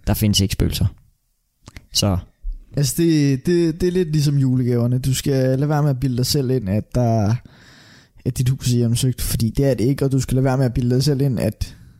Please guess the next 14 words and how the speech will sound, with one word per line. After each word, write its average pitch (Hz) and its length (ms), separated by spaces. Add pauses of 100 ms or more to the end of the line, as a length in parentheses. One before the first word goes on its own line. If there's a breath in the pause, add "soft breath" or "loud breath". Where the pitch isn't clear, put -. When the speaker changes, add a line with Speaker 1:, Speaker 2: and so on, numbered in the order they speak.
(160 loud breath)
Speaker 2:
du 139 80
bedst 127 240
kan 139 100
lide 127 120
at 117 80
give 170 160
en 170 120
gave, 143 320 (180)
frem 123 260
for 120 380
at - 60
få 170 180
en 175 100
gave, 147 280